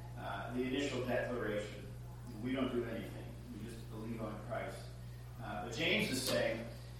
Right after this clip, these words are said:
that faith will demonstrate itself in what we do. And, and that, um, justifies in the sense of,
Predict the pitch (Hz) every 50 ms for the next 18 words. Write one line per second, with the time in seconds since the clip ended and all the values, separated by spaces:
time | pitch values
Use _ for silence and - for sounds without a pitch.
0 | - - - - - - - - - - - - 196 - - - - - - 180
1 | 190 185 180 165 - - 127 131 127 139 156 151 147 - - - - - - -
2 | - - - - - - 101 107 104 - - 107 107 104 - - - - - 107
3 | 98 87 - - - - - - - - - - - - 117 110 107 104 101 -
4 | - 107 107 107 107 131 135 131 131 - - - - - - - - - - -
5 | - - - - - 220 - - - - - - - - - - - - - -
6 | - - - - - - 151 147 147 151 151 147 143 - 165 160 - 143 143 143
7 | 139 135 131 123 - - 139 135 131 123 - - - 110 - - - 117 - -
8 | -